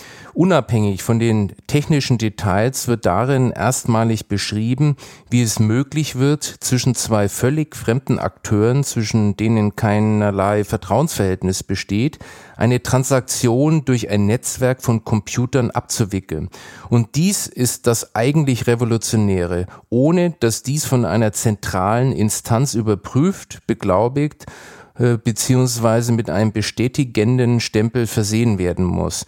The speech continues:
Und dies alles geschieht eben nicht zentral, sondern wird von sogenannten Minern dezentral mit ihren Computern erledigt. Um dabei glaubwürdig zu sein, müssen sie beziehungsweise ihre Computer ein kryptografisches Problem lösen,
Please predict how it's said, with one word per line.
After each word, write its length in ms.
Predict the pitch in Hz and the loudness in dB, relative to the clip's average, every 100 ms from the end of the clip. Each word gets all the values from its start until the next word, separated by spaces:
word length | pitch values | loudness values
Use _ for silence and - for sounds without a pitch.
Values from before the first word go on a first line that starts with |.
| - - | -14 -6
Und 140 | - 110 | -2 2
dies 180 | 170 - | 0 2
alles 400 | 135 151 131 - | 2 2 0 0
geschieht 340 | 127 - 165 | 0 0 0
eben 240 | 123 135 | 0 2
nicht 200 | 131 135 | 2 0
zentral, 640 | - 120 110 - 90 101 135 | 0 -2 -2 -2 0 2 2
sondern 520 | 123 127 123 120 117 - - - | 2 2 2 2 0 -6 -14 -4
wird 320 | 104 139 143 | 0 0 0
von 420 | - 127 123 113 - | 0 2 2 0 -4
sogenannten 600 | - 135 127 120 117 - | -4 -2 2 2 2 0
Minern 480 | 110 101 139 143 107 | 0 2 2 2 0
dezentral 760 | 104 151 - 120 104 98 90 101 | 0 -4 0 -2 -2 0 0 2
mit 180 | 120 | -2
ihren 180 | - 113 | 0 -2
Computern 540 | - 120 - 180 120 98 | 0 -2 -2 0 0 0
erledigt. 600 | 90 90 92 82 - - - - - - - | -2 -4 -6 -6 -10 -14 -20 -20 -20 -20 -2
Um 160 | 123 | 0
dabei 360 | 123 113 110 110 | 2 2 2 0
glaubwürdig 720 | 107 110 175 156 143 127 113 | 2 2 2 0 0 0 -2
zu 140 | - | -2
sein, 400 | 110 107 104 131 | 0 2 2 4
müssen 300 | 123 127 131 | 2 2 2
sie 280 | 117 110 139 | 0 0 -2
beziehungsweise 800 | 160 147 - 139 139 120 123 117 | -2 -4 0 0 0 0 0 0
ihre 220 | 123 120 | 0 0
Computer 720 | 110 - 107 - 131 143 143 | 0 -2 -2 -2 -2 0 0
ein 240 | 73 107 104 | 0 0 -2
kryptografisches 1040 | - 151 - 120 - 92 117 131 117 113 | -4 -4 -4 -4 -2 0 0 0 -2 -4
Problem 520 | - 107 113 120 156 | -4 -4 0 2 2
lösen, 500 | 113 95 101 113 143 | 2 0 0 0 0